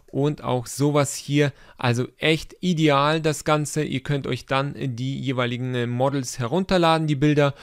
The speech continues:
und für eure Produktbilder nutzen.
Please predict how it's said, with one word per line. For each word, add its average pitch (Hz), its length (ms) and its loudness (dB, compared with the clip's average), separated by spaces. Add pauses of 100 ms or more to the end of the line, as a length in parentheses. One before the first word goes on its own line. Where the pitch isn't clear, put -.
(180)
und 180 200 2
für - 160 -4
eure 143 300 0
Produktbilder 127 800 4
nutzen. 113 600 -6